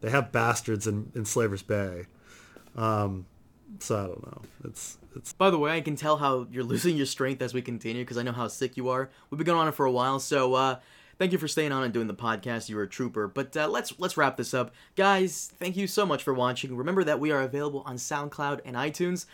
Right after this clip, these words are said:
Speaker 2: so be sure to check us out there. If you're listening to us on iTunes, then please do leave us a review. We enjoy reading them. Preston, do you have any videos cooking? Anything on Bran? Maybe Bran Part Three?
Speaker 1: No, I did enough on Bran. I mean, I've been working on Night's Watch
Speaker 2: Hmm.
Speaker 1: stuff, um,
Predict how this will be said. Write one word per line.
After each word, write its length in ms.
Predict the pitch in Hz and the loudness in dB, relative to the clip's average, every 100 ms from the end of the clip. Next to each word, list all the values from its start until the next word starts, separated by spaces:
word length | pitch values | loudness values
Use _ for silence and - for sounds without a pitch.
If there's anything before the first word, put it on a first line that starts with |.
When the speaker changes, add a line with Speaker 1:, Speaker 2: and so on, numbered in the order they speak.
| - | -16
Speaker 2:
so 160 | - 107 | -8 -6
be 100 | 98 | -2
sure 160 | 120 | -2
to 80 | 110 | 0
check 140 | 123 | -2
us 120 | 110 120 | -2 -2
out 200 | 104 - | -2 0
there. 280 | 147 175 - - | 0 0 -4 -14
If 120 | 127 139 | -6 0
you're 120 | 147 | 4
listening 320 | 214 226 196 | 4 2 0
to 160 | 185 165 | 0 0
us 120 | 165 | -2
on 200 | 185 208 | -2 0
iTunes, 420 | 135 123 143 139 123 | 0 -2 -2 -6 -4
then 120 | 120 | -8
please 260 | - 175 143 | -4 -4 -2
do 100 | 143 | -4
leave 180 | 135 | -2
us 140 | 131 127 | -4 -2
a 40 | |
review. 340 | 117 110 147 160 | -4 -2 -4 -2
We 180 | 120 | -4
enjoy 280 | 107 104 110 | -4 -2 -2
reading 340 | 104 151 175 165 | 0 0 0 0
them. 260 | 180 190 - - _ | -2 -2 -8 -20 _
Preston, 340 | - 240 233 196 | -4 -2 0 0
do 60 | |
you 60 | 208 | 0
have 100 | 214 | -2
any 160 | 214 214 | -2 -2
videos 400 | 170 180 175 - | -2 -2 -4 -4
cooking? 460 | 175 190 175 175 - | -6 -4 -6 -6 -8
Anything 300 | 156 165 160 | -4 -2 0
on 160 | 156 135 | 0 0
Bran? 520 | 127 131 139 143 139 - | 0 0 0 -2 -6 -6
Maybe 200 | 117 120 | -4 0
Bran 320 | 127 127 127 | 0 0 -4
Part 240 | 131 123 | -2 -4
Three? 260 | 120 123 131 | -2 -2 -2
Speaker 1:
No, 220 | 190 202 | 2 10
I 180 | 180 165 | 12 12
did 160 | 185 175 | 8 6
enough 240 | 143 143 | 6 4
on 140 | 117 | 2
Bran. 400 | 107 127 131 113 | 4 4 4 2
I 100 | 127 | 0
mean, 180 | 143 143 | 0 2
I've 160 | 139 135 | 0 2
been 360 | 139 135 131 - - - - 135 | 2 0 -4 -10 -20 -20 -18 -14
working 380 | 123 139 147 139 | 0 4 4 4
on 340 | 120 107 101 107 | 4 4 0 -4
Night's 360 | 120 113 113 - | 0 2 0 0
Watch 200 | 104 160 | 0 0
Speaker 2:
Hmm. 40 | |
Speaker 1:
stuff, 540 | 135 123 101 95 - - _ - 127 | -2 -2 -4 -4 -10 -20 _ -10 -2
um, 400 | 113 104 98 | 0 0 -2